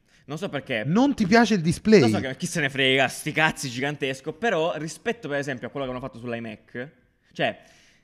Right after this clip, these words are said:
Speaker 1: Eh, scusa, sare-, sare-, puoi far vedere per favore le gag di Copi qua, per favore, che Gianni Morandi, non so, apre tutte le porte, eh, ti
Speaker 2: Eh,
Speaker 1: apre tutte
Speaker 2: gioca
Speaker 1: le
Speaker 2: molto
Speaker 1: porte.
Speaker 2: con l'italiano,
Speaker 1: Che
Speaker 2: cioè si vede
Speaker 1: cazzo
Speaker 2: che è
Speaker 1: è?
Speaker 2: un copy italiano.
Speaker 1: Ma
Speaker 2: Cioè, il
Speaker 1: vabbè,
Speaker 2: copywriter
Speaker 1: ma,
Speaker 2: è
Speaker 1: però mi
Speaker 2: italiano.
Speaker 1: stai, però, eh, questa cosa, non lo so se, io non so se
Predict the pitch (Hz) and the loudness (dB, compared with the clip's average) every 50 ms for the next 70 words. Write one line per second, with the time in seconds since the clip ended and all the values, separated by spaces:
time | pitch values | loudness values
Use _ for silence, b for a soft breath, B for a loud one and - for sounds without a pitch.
0 | b _ - - - - 117 - 143 135 - - 135 139 135 - 156 151 - - | b _ -18 -16 -16 -16 -10 -8 -6 -6 -2 0 0 0 0 -2 -4 -4 -2 -2
1 | 151 151 151 170 175 170 185 214 190 135 117 113 - 131 131 120 113 113 110 107 | -2 -2 0 0 0 0 0 0 0 -2 -2 -4 -6 -6 -4 -4 -4 -4 -2 -2
2 | 127 123 113 117 110 117 - 127 127 120 - 117 - - 123 113 113 107 - 120 | -2 -2 -2 -4 -8 -6 -4 -4 -4 -2 -4 -6 -4 -2 -2 -2 -2 -4 -4 -4
3 | 120 120 117 - 110 107 110 123 120 120 117 113 113 120 127 127 113 113 110 110 | -4 -4 -4 -4 -6 -6 -6 -6 -6 -6 -6 -4 -4 -4 -4 -4 -6 -6 -6 -6
4 | - - 104 107 110 107 - - 113 - - - 165 160 - 131 131 127 - 160 | -8 -10 -12 -10 -10 -10 -8 -8 -8 -8 -4 -4 -4 -2 -2 -4 -6 -6 -8 -10
5 | 160 - _ - 143 127 127 110 - 123 117 104 107 - - 120 120 117 110 - | -12 -10 _ -6 -4 -4 -4 -4 -4 -6 -6 -6 -8 -8 -8 -6 -6 -6 -6 -6
6 | - 139 147 147 165 165 143 151 151 147 - 170 175 175 - 208 226 226 185 156 | -2 0 2 2 2 0 2 0 0 0 0 -2 -2 4 6 8 10 10 10 8
7 | 156 147 165 190 190 135 131 - 135 123 127 123 117 117 110 120 113 113 117 113 | 6 4 4 4 2 4 4 2 2 0 0 -2 -2 0 2 2 2 4 4 2
8 | 110 104 98 95 92 107 - 156 - - 156 151 196 220 214 165 151 151 135 127 | 2 2 0 -2 -4 0 2 2 2 2 2 2 4 4 4 4 4 2 2 2
9 | 131 131 - 135 120 113 107 123 120 123 104 104 117 - 117 110 107 107 101 95 | 0 0 0 0 2 0 0 -2 -4 -4 -4 -6 -4 -4 -2 -2 -2 -2 -4 -6
10 | 95 95 101 98 98 - _ _ _ _ 165 190 254 285 254 - 294 - 135 - | -8 -10 -12 -14 -16 -18 _ _ _ _ -6 -2 -2 0 0 0 2 2 4 4
11 | 139 143 139 143 123 104 104 107 120 110 110 113 - - 110 110 120 123 117 110 | 4 4 6 4 4 4 0 -2 -4 -2 0 2 2 2 4 4 6 6 6 4
12 | 101 98 143 131 123 107 - 165 180 - - 104 - 131 120 - 160 160 175 113 | 4 2 0 0 0 -2 -2 -2 -2 -4 -6 -10 -12 -12 -10 -8 -8 -6 -6 -6
13 | 113 104 139 190 214 196 151 - 117 104 - 123 117 - 180 175 135 120 - - | -6 -8 -8 -6 -6 -6 -6 -8 -10 -12 -10 -10 -10 -8 -6 -6 -8 -8 -10 -12
14 | 120 98 110 107 104 - | -12 -10 -8 -8 -8 -8